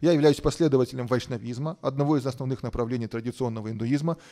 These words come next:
Сказав это, вы не, вы не подтвердили, то есть вы никак не намекнули, что вы являетесь членом какой-то религиозной организации. То есть последователям вероучения смело рассказывайте.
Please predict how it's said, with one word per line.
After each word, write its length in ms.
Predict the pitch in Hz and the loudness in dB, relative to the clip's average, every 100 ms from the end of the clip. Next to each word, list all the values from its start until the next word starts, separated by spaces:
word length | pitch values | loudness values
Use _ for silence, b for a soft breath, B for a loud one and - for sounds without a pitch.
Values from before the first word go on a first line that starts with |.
| B | B
Сказав 400 | - 160 156 147 | -2 2 4 6
это, 240 | 226 185 | 4 4
вы 140 | 131 160 | 4 4
не, 100 | 180 | 4
вы 340 | 147 202 196 | 2 0 0
не 180 | 170 165 | 2 4
подтвердили, 760 | 175 175 196 202 175 180 139 156 | 4 2 0 -2 0 0 0 -2
то 160 | 156 | 0
есть 160 | 175 - | 0 2
вы 80 | 165 | 2
никак 320 | 175 202 170 | 4 4 4
не 60 | 160 | 2
намекнули, 500 | 156 156 202 208 165 | 2 0 0 0 0
что 160 | - | -2
вы 80 | 143 | -2
являетесь 400 | 147 143 156 147 | 0 0 -2 -4
членом 380 | - 156 170 147 | -4 -2 -2 -2
какой-то 340 | 143 147 143 | -2 -2 0
религиозной 480 | 156 156 147 170 156 | 2 2 2 2 2
организации. 680 | 156 165 190 214 - 107 107 _ _ _ _ _ _ _ - 135 131 | 2 0 0 -2 -4 -8 -14 _ _ _ _ _ _ _ -16 -14 -2
То 100 | 170 | 2
есть 220 | 151 - 160 | 2 0 0
последователям 680 | 165 220 190 190 180 185 | 0 2 2 2 2 0
вероучения 500 | 165 175 170 233 196 | 2 2 0 -2 -4
смело 360 | 143 160 214 214 | -4 -4 -4 -4
рассказывайте. 760 | 202 - 202 135 117 113 123 | -6 -4 -4 -4 -8 -12 -20